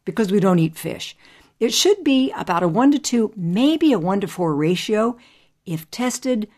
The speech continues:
most people are gonna be about one to twenty-four. No wonder we have issues with inflammation, moods, cholesterol, triglycerides, all that. So then C O Q ten.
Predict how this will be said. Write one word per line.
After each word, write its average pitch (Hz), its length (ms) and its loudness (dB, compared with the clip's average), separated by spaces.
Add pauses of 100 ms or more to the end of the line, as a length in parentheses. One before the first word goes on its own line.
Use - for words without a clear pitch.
(180)
most 208 400 4
people 160 400 -4
are 160 100 -8
gonna 160 220 -2
be 160 140 2
about 147 320 -2
one 185 420 0 (140)
to 175 100 -6
twenty-four. 156 1300 -2 (340)
No 175 160 2
wonder 214 540 4
we 180 160 -4
have 151 260 -2
issues 170 540 -2
with - 160 -14
inflammation, 160 840 -2 (240)
moods, 202 540 4 (160)
cholesterol, 170 760 -2
triglycerides, - 920 -4
all 170 160 2
that. 143 260 -4 (680)
So 220 160 0
then 233 260 2 (220)
C 262 260 4
O 240 80 6
Q 240 220 0
ten. 202 400 -2